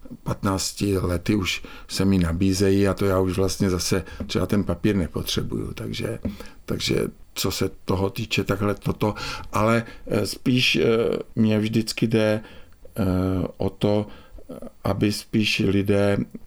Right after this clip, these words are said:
hledali nějaké to médium a spíše jako stokrát víc času věnovali nějakým úvahám, proč chceme něco udělat, nebo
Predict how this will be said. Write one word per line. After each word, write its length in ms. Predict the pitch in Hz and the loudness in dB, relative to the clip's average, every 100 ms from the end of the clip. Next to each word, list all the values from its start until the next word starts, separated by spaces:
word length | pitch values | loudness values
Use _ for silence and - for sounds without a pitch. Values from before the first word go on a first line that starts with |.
| - | -4
hledali 480 | 90 95 98 110 113 | 2 2 4 4 4
nějaké 340 | 110 107 110 107 | 4 2 0 2
to 140 | 113 | 4
médium 640 | 95 90 95 104 110 110 - - - - - | 4 4 4 4 4 2 -2 -12 -16 -8 -2
a 120 | 95 | -2
spíše 560 | - - 110 104 - 110 107 - - - - - - - - - - - - - | -2 -4 -2 0 2 2 2 -2 -8 -18 -20 -20 -20 -20 -20 -20 -20 -20 -20 -18
jako 200 | - 107 | -6 -6
stokrát 560 | - - 101 107 107 104 | -4 -2 0 2 2 0
víc 400 | 95 101 - - - - - | -2 -4 -8 -12 -16 -16 -6
času 320 | - 101 - 107 | -4 -2 2 2
věnovali 600 | 104 101 101 104 104 104 | 4 2 2 2 4 2
nějakým 440 | 95 90 110 113 | 0 2 0 2
úvahám, 600 | 101 101 98 101 104 - - | 0 2 2 2 2 0 -4
proč 320 | - 101 - | -2 -2 -2
chceme 340 | - - 98 98 | -6 -2 2 2
něco 320 | 95 92 - | 2 0 0
udělat, 580 | - 98 98 98 110 - - - - 95 | 0 2 2 2 0 -4 -14 -14 -4 0
nebo 340 | 98 98 | 2 2